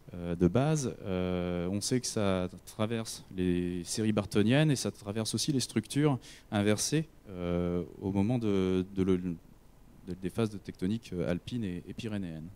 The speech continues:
Donc on peut remonter jusque dans le Miocène. Et, euh, comment après connecter ces fosses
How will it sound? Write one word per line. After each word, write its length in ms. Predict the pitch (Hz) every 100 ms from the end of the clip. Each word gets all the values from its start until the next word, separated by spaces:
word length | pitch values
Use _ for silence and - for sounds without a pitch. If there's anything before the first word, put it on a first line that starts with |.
| -
Donc 240 | 113 - - - - - -
on 20 |
peut 140 | -
remonter 320 | 92 95 92 117
jusque 240 | 104 104
dans 120 | 95
le 60 | 95
Miocène. 480 | 101 95 - 78 78 - - - - - - - - - - - - - - -
Et, 220 | 107 104 95
euh, 320 | 92 90 90
comment 300 | - 120 135
après 200 | 127 135
connecter 480 | 131 120 113 - 127
ces 160 | - 110
fosses 520 | - 120 117 -